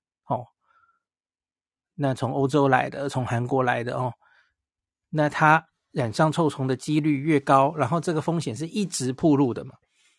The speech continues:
那相对这个，呃，虽-，虽然有一说是臭虫其实跟环境整洁没有必然关系啦哦，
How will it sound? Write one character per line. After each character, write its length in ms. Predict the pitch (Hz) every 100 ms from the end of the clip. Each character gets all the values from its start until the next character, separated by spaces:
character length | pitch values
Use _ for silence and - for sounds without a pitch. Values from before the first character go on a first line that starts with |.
| _ _ _ _ _ _
那 540 | 160 156 143 131 135 - _ _ _ _ _ _ _ _ _ _ _ _
相 480 | - - - 185 185
对 380 | 175 196 156 131
这 160 | 139
个， 600 | 156 139 120 117 113 131 131 _ _ _ _ _
呃， 800 | 185 143 131 127 123 120 117 123 - _ _ _ _ _ _ _ _ _ _
虽-， 260 | - 190
虽 160 | 165 214
然 100 | 196
有 160 | 151 135
一 120 | 190
说 240 | - 175
是 320 | 170 180 156
臭 180 | 147 185
虫 160 | 147 143
其 140 | 143
实 100 | 139
跟 100 | 165
环 220 | 160 135
境 220 | 139 175 151
整 260 | - 110
洁 260 | 110 123 131
没 120 | 143
有 100 | 151
必 220 | 110 170
然 240 | 120 113 120
关 200 | 139 139
系 240 | - 127
啦 120 | 120
哦， 180 | 107 113